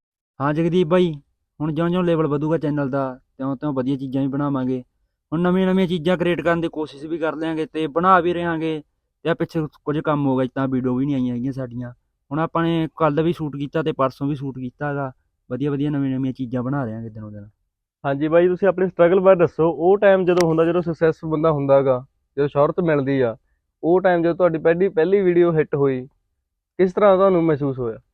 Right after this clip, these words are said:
Speaker 1: ਉਹ ਤਾਂ ਬਾਈ ਪੁੱਛੋ ਨਾ ਤੁਸੀਂ, ਤੁਹਾਨੂੰ ਵੀ ਪਤਾ ਗਾ ਜਦੋਂ ਮਿਹਨਤ ਦਾ ਮੁੱਲ ਮਿਲਦਾ ਗਾ,
Speaker 2: ਹਾਂਜੀ
Speaker 1: ਤੇ
Speaker 2: ਬਾਈ।
Speaker 1: ਬਹੁਤ ਵਧੀਆ ਫੀਲ ਹੋਇਆ ਸੀ ਸਾਨੂੰ। ਮੈਂ ਤੇ ਗੋਲਟੀ ਬੈਠੇ ਸੀਗੇ ਤੇ ਸਾਡੀਆਂ ਵੀਡੀਓ ਦੇ ਆਹੀ ਹੁੰਦੇ ਸੀਗੇ ਹਜ਼ਾਰ ਪੰਦਰਾਂ ਕੁ ਸੌ ਵਿਊ।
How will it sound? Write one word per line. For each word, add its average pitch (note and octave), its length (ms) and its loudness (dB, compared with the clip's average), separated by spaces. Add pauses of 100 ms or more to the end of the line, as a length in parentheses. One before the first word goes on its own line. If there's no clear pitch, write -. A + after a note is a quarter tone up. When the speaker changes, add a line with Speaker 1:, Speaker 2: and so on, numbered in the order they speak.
(720)
Speaker 1:
ਉਹ E3 160 0
ਤਾਂ F#3+ 180 6
ਬਾਈ F#3+ 120 8
ਪੁੱਛੋ E3 380 -2
ਨਾ C#3+ 120 -2
ਤੁਸੀਂ, A2 380 -10
ਤੁਹਾਨੂੰ C#3 640 -12
ਵੀ E3+ 80 -6
ਪਤਾ D3 280 -4
ਗਾ C#3+ 100 -2
ਜਦੋਂ C#3 200 -4
ਮਿਹਨਤ C3+ 280 -4
ਦਾ D#3 120 -2
ਮੁੱਲ C#3 220 -2
ਮਿਲਦਾ B2+ 400 -4
ਗਾ, B2 220 -6 (220)
Speaker 2:
ਹਾਂਜੀ B2+ 160 -6
Speaker 1:
ਤੇ B2 60 -6
Speaker 2:
ਬਾਈ। A#2+ 140 -6
Speaker 1:
ਬਹੁਤ F3 300 4
ਵਧੀਆ F3+ 200 0
ਫੀਲ E3+ 180 -2
ਹੋਇਆ D3 220 -4
ਸੀ - 140 -14
ਸਾਨੂੰ। A2+ 260 -10 (680)
ਮੈਂ D#3+ 160 -6
ਤੇ G3 80 2
ਗੋਲਟੀ G3+ 320 0
ਬੈਠੇ F3+ 380 -2
ਸੀਗੇ F3+ 320 -2
ਤੇ F3 180 -8 (260)
ਸਾਡੀਆਂ D#3+ 400 -6
ਵੀਡੀਓ D#3 240 -6
ਦੇ D#3+ 100 -6
ਆਹੀ D3+ 380 -4
ਹੁੰਦੇ C3+ 280 -8
ਸੀਗੇ B2+ 240 -8
ਹਜ਼ਾਰ B2+ 280 -6
ਪੰਦਰਾਂ B2+ 320 -14
ਕੁ C3 60 -16
ਸੌ C#3 140 -16
ਵਿਊ। D3+ 260 -8